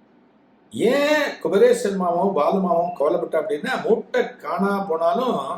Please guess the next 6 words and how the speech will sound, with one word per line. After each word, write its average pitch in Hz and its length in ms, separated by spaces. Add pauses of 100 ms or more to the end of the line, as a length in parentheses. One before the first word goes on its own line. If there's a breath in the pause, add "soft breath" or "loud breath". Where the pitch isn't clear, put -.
(520 loud breath)
இது 202 160
இன்னொரு 262 280
கடையில 220 280
வாங்கிக்கலாங்கிற 226 920 (100)
பொருள் 220 300
கிடையாது, 196 420